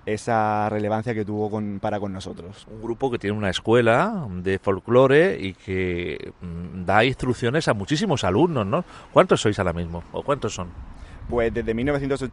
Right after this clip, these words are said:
Speaker 1: ochenta y nueve, eh, la Escuela Municipal de Folclore nos ha, ha, mm, han pasado más de novecientos,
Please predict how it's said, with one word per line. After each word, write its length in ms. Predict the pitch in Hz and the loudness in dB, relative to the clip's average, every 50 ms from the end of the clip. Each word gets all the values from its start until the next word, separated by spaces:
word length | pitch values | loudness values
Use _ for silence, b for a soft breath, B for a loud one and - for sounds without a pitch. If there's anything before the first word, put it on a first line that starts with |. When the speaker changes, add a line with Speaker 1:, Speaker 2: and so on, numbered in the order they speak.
| - - - | -10 -10 -6
Speaker 1:
ochenta 340 | - 127 - 135 117 117 117 | -6 -4 -2 -2 -2 -2 0
y 20 | 113 | 0
nueve, 460 | 113 123 131 135 151 160 151 127 120 | 0 0 0 0 0 2 2 2 2
eh, 20 | |
la 120 | 113 110 98 | 2 0 -2
Escuela 360 | - - 107 113 117 117 117 | -2 -2 -2 0 2 2 2
Municipal 380 | 120 117 110 113 120 117 113 | 2 -2 -4 -4 -2 -2 -2
de 80 | 113 110 | -2 0
Folclore 480 | - 120 107 92 120 120 120 135 139 131 | -2 -4 -4 -2 -2 0 0 0 -2 -2
nos 240 | 113 107 107 - | -4 -4 -4 -4
ha, 160 | 113 101 101 - | -2 -2 -2 -2
ha, 680 | - 104 107 107 107 107 107 107 107 107 107 104 101 | -2 -2 0 0 0 0 0 0 0 -2 -2 -2 -4
mm, 340 | 101 101 101 101 95 90 80 - - B B B B B B | -4 -6 -6 -8 -8 -10 -12 -14 -18 B B B B B B
han 120 | - 113 110 | -6 -2 0
pasado 400 | 113 113 107 - 117 117 120 120 | 0 0 2 2 4 4 4 4
más 200 | 117 110 113 110 | 2 2 0 0
de 100 | 113 113 | 0 -2
novecientos, 680 | 113 110 110 107 101 - 110 113 110 110 - - - | 0 0 -2 -2 -4 -6 -6 -6 -6 -6 -8 -10 -10